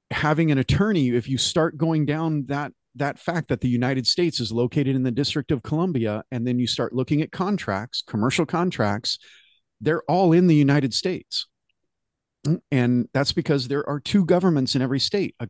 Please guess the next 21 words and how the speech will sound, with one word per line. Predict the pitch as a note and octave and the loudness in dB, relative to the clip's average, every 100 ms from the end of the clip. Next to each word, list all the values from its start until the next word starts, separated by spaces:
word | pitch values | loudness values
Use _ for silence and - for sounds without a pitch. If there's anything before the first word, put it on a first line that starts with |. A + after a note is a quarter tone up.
| _ | _
federal | - - B2 D#3 | -20 -6 -2 0
government | D#3 F3 F#3+ G3+ - _ _ - | 0 2 4 2 -2 _ _ -10
and | A#2 | -4
a | A#2+ | -2
state | - F3 E3+ | 0 0 -2
government. | A#2 F#2 D#2+ C#2+ _ - - - _ - | -6 -6 -8 -10 _ -20 -20 -20 _ -10
The | A#2 C3 B2 A#2 - | 2 4 6 2 0
state | - - F#3 G3 | -4 2 2 4
of | F3+ E3 | 0 2
the | E3+ | 2
United | D3 D3+ G3 F3 | 2 0 -2 -4
States | - C#3 B2+ | -2 -2 -2
is | C3 A#2+ | -4 -2
located | C#3 F3 E3+ C#3 A#2 D#3+ | 0 0 -2 -2 -4 0
in | E3+ | 0
the | E3 | 0
United | C#3+ C3 C3 A#2 | -2 -2 -4 -6
States. | - - F3+ - - - _ _ _ _ - | -6 -4 -4 -4 -8 -10 _ _ _ _ -4
The | B2+ B2 A#2 A2+ A2 _ _ _ _ _ _ _ _ | 0 2 0 -2 -6 _ _ _ _ _ _ _ _
several | - - F#3+ G#3+ A3 | -2 2 2 4 2
state, | - - A#2 A2 | 2 0 -2 -2